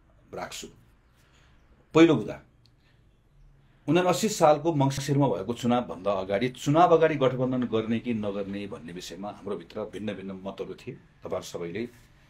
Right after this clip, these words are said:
थाहा पाउनु नै भएको छ, सूचितै हुनुहुन्छ। तर हामीले अन्तिम एउटा निर्णय गर्यौँ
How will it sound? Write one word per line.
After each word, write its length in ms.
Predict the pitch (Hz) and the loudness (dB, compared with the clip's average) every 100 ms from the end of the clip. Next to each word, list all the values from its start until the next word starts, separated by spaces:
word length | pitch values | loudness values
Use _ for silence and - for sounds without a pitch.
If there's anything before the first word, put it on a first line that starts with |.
| - | -20
थाहा 120 | - - | -12 -6
पाउनु 280 | 90 90 | -6 -8
नै 100 | 95 | -10
भएको 300 | 98 - - | -10 -10 -16
छ, 120 | - - - - - - - - | -14 -14 -14 -20 -20 -20 -20 -6
सूचितै 300 | 131 131 110 | -4 -2 -4
हुनुहुन्छ। 360 | - - - - - - - - - - - - - - - - | -4 -16 -20 -20 -20 -20 -20 -20 -20 -20 -20 -20 -20 -20 -20 6
तर 80 | 196 | 10
हामीले 220 | 160 175 | 12 12
अन्तिम 280 | 170 151 160 | 10 10 4
एउटा 140 | 151 | 4
निर्णय 260 | 135 123 123 | 4 6 4
गर्यौँ 240 | 107 110 | 4 0